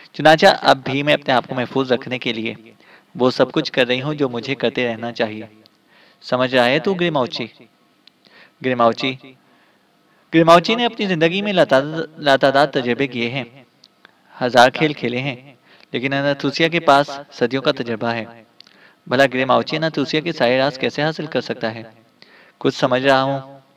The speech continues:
और कुछ नहीं समझ पा रहा, ग्रेमाउची ने कहा। खैर, मैं भी नहीं चाहती कि तू अपने जहन को बेमकसद उलझनों में डालता रहे, ग्रेमाउची। यहाँ कुछ लोग हैं जिनके बारे में तुझे तफसील बताती हूँ।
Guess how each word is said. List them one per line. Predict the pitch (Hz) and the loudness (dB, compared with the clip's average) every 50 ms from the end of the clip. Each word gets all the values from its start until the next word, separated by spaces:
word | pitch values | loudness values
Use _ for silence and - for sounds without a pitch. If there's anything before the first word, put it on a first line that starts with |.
| _ - | _ -2
और | - 131 | -2 -2
कुछ | - - 131 131 | 0 -2 -8 -6
नहीं | 135 131 123 139 | -6 -8 -8 -8
समझ | 139 - 139 120 113 - | -8 -6 -8 -8 -6 -2
पा | - 113 | -2 -2
रहा, | 110 110 110 113 110 110 110 113 110 _ _ _ _ _ _ _ _ - - _ _ _ - | 0 -2 -4 -6 -8 -12 -16 -20 -20 _ _ _ _ _ _ _ _ -20 -20 _ _ _ -4
ग्रेमाउची | 131 135 131 127 123 123 - - 143 | -4 0 2 2 0 0 0 -6 -8
ने | 139 131 | -6 -6
कहा। | - 117 110 110 110 117 110 110 110 _ _ _ _ _ _ _ _ _ _ _ - - _ _ | -6 -6 -6 -6 -10 -12 -18 -20 _ _ _ _ _ _ _ _ _ _ _ _ -20 -20 _ _
खैर, | - - 151 147 151 156 156 147 151 156 156 _ _ _ - | -2 2 6 6 6 6 4 -2 -12 -14 -18 _ _ _ -2
मैं | 135 139 147 | 0 2 2
भी | 165 175 | 2 0
नहीं | 180 165 | -2 -2
चाहती | 151 156 143 120 - - | 0 2 2 2 2 -2
कि | 131 139 143 | -4 -4 -2
तू | 135 143 131 | -2 -2 -2
अपने | 139 - 135 | -2 -4 -4
जहन | 123 120 113 120 123 | -4 -4 -4 -6 -8
को | 123 151 139 | -6 -6 -4
बेमकसद | 131 127 123 117 - - - 135 131 | -4 -4 -4 -6 -8 -6 -6 -6 -6
उलझनों | - - - 127 123 113 117 131 135 143 | -6 -6 -4 -4 -4 -4 -6 -6 -4 -4
में | 147 151 143 131 | -4 -6 -6 -4
डालता | 117 117 113 113 - 120 | -4 -4 -2 0 0 0
रहे, | 117 117 107 113 113 117 110 113 113 _ _ _ - - - | 0 0 -2 -6 -10 -12 -16 -20 -20 _ _ _ -20 -18 -10
ग्रेमाउची। | - 127 123 117 117 110 107 110 - 127 120 _ - 127 _ _ _ _ _ _ _ _ _ _ _ _ - | -4 -2 0 2 2 0 0 -2 -6 -10 -10 _ -20 -20 _ _ _ _ _ _ _ _ _ _ _ _ 0
यहाँ | 143 147 165 196 | 4 6 6 6
कुछ | 202 294 339 - - 139 | 6 4 0 2 4 6
लोग | 131 135 135 | 6 6 6
हैं | 123 120 107 - - 120 - _ _ _ _ _ _ _ _ _ _ - | 2 -4 -8 -10 -14 -20 -20 _ _ _ _ _ _ _ _ _ _ 0
जिनके | 143 160 175 208 202 | 0 2 6 6 8
बारे | 160 147 147 165 | 10 10 10 8
में | 185 214 | 6 2
तुझे | 208 - 185 175 180 | 2 2 4 4 4
तफसील | - 151 - - - 131 139 | 2 0 0 -2 -6 -6 -4
बताती | 139 135 135 117 110 - 117 | -2 0 0 0 0 0 -6
हूँ। | 113 113 113 - - - 113 | -10 -10 -12 -14 -16 -20 -20